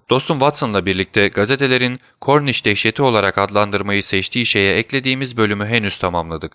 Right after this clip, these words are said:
ve şimdilik temiz hava solumayı tercih ediyoruz.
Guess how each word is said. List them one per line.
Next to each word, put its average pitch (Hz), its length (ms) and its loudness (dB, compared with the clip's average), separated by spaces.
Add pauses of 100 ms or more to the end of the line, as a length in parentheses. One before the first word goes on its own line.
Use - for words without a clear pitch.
(320)
ve 92 80 2
şimdilik 104 480 -2
temiz 101 280 -2
hava 104 200 2
solumayı 95 420 -2
tercih 87 440 -2
ediyoruz. 78 420 -6